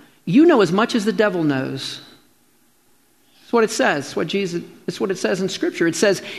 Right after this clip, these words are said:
"Even the demons know that I'm all those other things, and at least they have the sense to be afraid of me." But if you don't know God as Father, you don't know him.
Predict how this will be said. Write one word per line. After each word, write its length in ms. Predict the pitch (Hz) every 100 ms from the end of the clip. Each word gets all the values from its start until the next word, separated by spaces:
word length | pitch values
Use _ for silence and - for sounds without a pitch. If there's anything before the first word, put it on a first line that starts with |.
| -
"Even 280 | 277 311 254
the 80 |
demons 880 | 185 240 330 294 170 160 131 - - - -
know 260 | 196 247
that 140 | 214 208
I'm 140 | 208
all 180 | 214 220
those 200 | 208 185
other 220 | 269 311
things, 300 | - 247 240
and 80 | 254
at 80 | 233
least 480 | 254 381 330 -
they 140 | 269 262
have 180 | 285 247
the 80 |
sense 340 | - 294 294 -
to 100 | 277
be 120 | 320
afraid 480 | 339 330 392 392 370
of 140 | 208
me." 280 | 160 135 - - - - _ _ _ _ _ _ _ _ _ - - - - - _ _ _ _ _ _ _ _ _
But 120 | - 139
if 120 | 135
you 100 | 294
don't 160 | 311
know 120 | 240 220
God 220 | 208 170
as 100 | -
Father, 380 | - 240 165 135
you 280 | 156 202
don't 220 | 202 202 185
know 160 | 220
him. 320 | 262 196 127